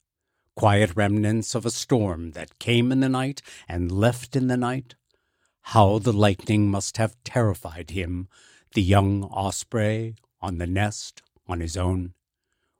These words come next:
where he slept alone, the first time in his life,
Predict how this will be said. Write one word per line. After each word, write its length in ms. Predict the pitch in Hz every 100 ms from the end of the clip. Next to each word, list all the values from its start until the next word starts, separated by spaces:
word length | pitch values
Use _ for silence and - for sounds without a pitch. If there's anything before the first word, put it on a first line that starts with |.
| -
where 200 | 107 95
he 200 | 98 92
slept 720 | - - 104 110 - _ -
alone, 600 | 82 95 95 98 95 101 _ _ _ _ -
the 100 | -
first 560 | - 110 101 - - _
time 560 | - 107 87 90 98 98
in 160 | 87
his 280 | 73 85 78
life, 420 | 101 95 104 -